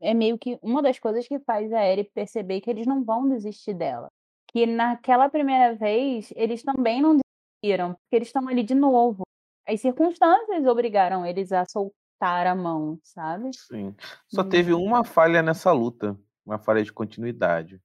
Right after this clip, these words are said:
Speaker 1: Vamos ver se é a que eu vi, mas vai, fala aí.
Speaker 2: Que ele joga o cara pro alto, aí ele dá uns, dá, dá uns, dá vários socos nele e vai destroçando, correto?
Speaker 1: Uhum.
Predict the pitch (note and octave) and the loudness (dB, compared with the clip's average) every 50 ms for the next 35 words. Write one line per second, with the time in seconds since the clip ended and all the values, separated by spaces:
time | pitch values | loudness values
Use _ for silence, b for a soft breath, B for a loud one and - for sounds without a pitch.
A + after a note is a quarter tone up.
0 | _ _ _ _ - F3 F3 F#3 F3+ F3 F3+ F3 F3+ F3+ F3 - - F#3 E3+ E3 | _ _ _ _ -20 -12 -10 -8 -8 -8 -6 -6 -6 -6 -6 -6 -4 -2 -2 -2
1 | - _ F3 E3+ E3+ E3+ E3+ D#3+ D#3+ E3 E3 E3 F3+ E3+ E3 - - F3 E3+ E3+ | -2 _ -4 -4 -2 -2 -4 -4 -4 -6 -6 -4 -6 -6 -6 -4 -4 -2 -2 0
2 | E3+ E3+ E3+ E3 _ _ - - A#2+ B2 B2 B2+ B2 C3 B2+ A#2 G#2+ G#2 A#2 A2 | -2 -2 -4 -6 _ _ -14 -6 -2 0 2 2 2 2 2 0 0 0 2 4
3 | A2 B2 D3+ E3+ F3+ E3 - - D3 C3 C3 C#3 C#3 - - A#2 G2+ F#2+ F#2+ F#2+ | 6 6 6 6 4 2 4 4 4 6 6 4 2 0 2 4 4 6 4 4
4 | G#2 - - - A3+ - _ _ _ _ _ _ _ _ _ _ _ _ _ - | 2 -2 -6 -12 -18 -18 _ _ _ _ _ _ _ _ _ _ _ _ _ 2
5 | D3+ C#3+ C#3 C#3 C#3 C#3+ C#3+ D3 D3+ D#3 D#3+ D3 C3+ C#3+ D3+ F3 G#3 A3 - - | 4 6 6 6 4 4 2 2 2 2 0 4 4 4 4 4 0 -4 -6 -10
6 | - - D#3 D#3 E3+ E3 D3+ D#3+ E3 E3+ F3 F3+ E3+ - - - - _ D3+ D3 | -6 0 4 4 4 6 4 4 2 2 2 -2 -8 -10 -14 -20 -4 _ 4 4
7 | D3+ C#3+ D#3+ E3+ G3+ A#3 A3 - - - E3+ E3+ F3 F3 G3+ F3 D3 D3 D3+ D#3 | 4 6 4 2 2 0 -4 -8 -6 -2 -2 -2 -2 -2 -6 -6 -4 -2 -2 -2
8 | F3 E3 E3+ E3 D#3+ D#3 D#3+ - - F#3 F#3+ G3+ - - F3 C3+ A#2+ A#2 - - | 0 2 0 0 0 -2 -8 -10 -4 -2 -2 -2 -2 -4 -4 -4 -4 -6 -6 -6
9 | A2 G#2+ A2 A2 B2 E3 - _ _ _ _ _ _ - A3+ A3+ A#3 A#3+ A#3+ A#3+ | -4 -2 0 2 0 0 -2 _ _ _ _ _ _ -4 -2 0 2 2 2 2
10 | A#3 A#3+ C4 D4+ - | 4 4 4 2 2